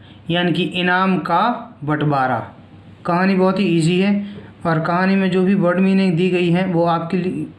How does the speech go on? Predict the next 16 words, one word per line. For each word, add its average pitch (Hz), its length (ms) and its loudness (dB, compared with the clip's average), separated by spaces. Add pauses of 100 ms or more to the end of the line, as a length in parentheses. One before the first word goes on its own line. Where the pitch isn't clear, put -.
(220)
आपको 165 340 0
English 190 360 0
improve 180 400 0
करने 165 260 0
के 160 100 0
लिए 175 200 0
बहुत 160 400 0
ही 185 200 -2 (600)
हेल्पफुल 160 460 0
होंगी। 175 380 0 (260)
तो 160 100 -2
देखिए 160 340 0
कहानी, 165 420 0 (1200)
कहानी 170 380 0
है 196 320 -4 (180)
Emperor 175 460 0